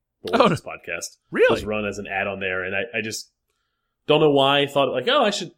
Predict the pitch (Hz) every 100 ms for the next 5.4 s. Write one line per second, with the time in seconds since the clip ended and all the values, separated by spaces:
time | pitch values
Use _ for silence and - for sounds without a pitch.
0 | - 170 147 151 156 151 165 151 175 -
1 | 113 104 131 120 120 135 120 101 98 98
2 | 101 92 85 _ 98 87 80 78 _ _
3 | _ 95 90 - 123 117 127 127 113 127
4 | 123 - 95 92 98 92 101 98 98 92
5 | - 214 101 71